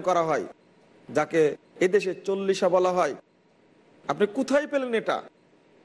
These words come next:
গরিব, ধনী, সকল মানুষকে একাকার করে আত্মীয় স্বজন বসে খানার আয়োজন করা হয়, যাকে ফয়তা বলা হয়।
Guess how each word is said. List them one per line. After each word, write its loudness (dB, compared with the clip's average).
গরিব, 4
ধনী, 2
সকল 2
মানুষকে -2
একাকার 2
করে 6
আত্মীয় -2
স্বজন 2
বসে 0
খানার 2
আয়োজন 2
করা -2
হয়, 0
যাকে 0
ফয়তা 0
বলা 2
হয়। -6